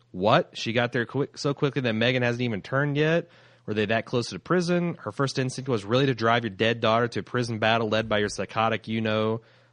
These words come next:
uh, and you know it quasi-boyfriend and present the dead body to him ever so slowly in the midst of gunfire? I suppose Megan could have died in a way from,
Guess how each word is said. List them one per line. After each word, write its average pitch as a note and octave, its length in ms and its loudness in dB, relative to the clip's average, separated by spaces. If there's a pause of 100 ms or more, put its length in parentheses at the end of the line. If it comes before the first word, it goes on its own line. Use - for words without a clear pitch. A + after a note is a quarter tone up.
(100)
uh, - 100 -8
and A2+ 220 0
you A2 100 0
know A2+ 260 4
it A2+ 100 -2
quasi-boyfriend A#2 920 0
and A2 60 -6
present A2+ 300 -4
the A#2 60 -6
dead A2 260 0
body A2+ 240 2
to A#2 100 -6
him A2 160 -2
ever D#3+ 240 2
so B2 160 0
slowly A2 400 0
in G#2 60 0
the F#2+ 80 -2
midst A#2+ 300 -2
of D#2+ 140 -4
gunfire? F#3+ 680 2 (340)
I A2 60 -2
suppose D3+ 320 2
Megan D3+ 260 2
could D3+ 140 0
have A#2 100 -4
died B2 300 4
in A2+ 80 0
a G#2+ 60 0
way A#2 260 4
from, G#2 240 -6